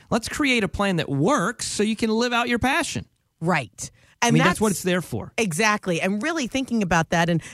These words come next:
Speaker 2: and leading into that, people a lot of times wanna be able to live out their passion, and they wanna do it when they hit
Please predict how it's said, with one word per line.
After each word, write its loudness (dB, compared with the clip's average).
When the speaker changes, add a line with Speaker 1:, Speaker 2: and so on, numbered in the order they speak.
Speaker 2:
and 4
leading 0
into -2
that, -2
people -2
a -2
lot -2
of -6
times -4
wanna -2
be -2
able -4
to -4
live -2
out 0
their -2
passion, 0
and 2
they 0
wanna 0
do -2
it -2
when -2
they 0
hit -4